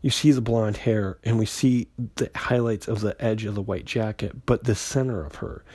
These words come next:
and her face, is it, it's lost in shadow. And this is not the first time we've seen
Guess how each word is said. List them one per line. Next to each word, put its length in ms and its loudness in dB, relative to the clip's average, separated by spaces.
and 80 0
her 100 0
face, 420 -2
is 160 -6
it, 180 -6
it's 420 -4
lost 480 -4
in 60 -8
shadow. 580 -6
And 80 6
this 180 2
is 140 4
not 300 2
the 80 2
first 340 -2
time 180 2
we've 140 2
seen 260 2